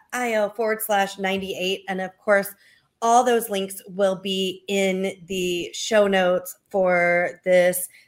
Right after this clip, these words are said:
The Nifty Show episode. And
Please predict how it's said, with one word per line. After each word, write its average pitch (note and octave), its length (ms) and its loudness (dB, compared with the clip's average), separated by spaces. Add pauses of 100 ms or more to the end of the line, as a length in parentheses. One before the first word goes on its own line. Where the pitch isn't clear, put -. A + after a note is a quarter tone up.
(100)
The F3 240 -2
Nifty C4+ 340 -2
Show F3+ 680 0 (240)
episode. G#3+ 720 0 (460)
And G3 460 4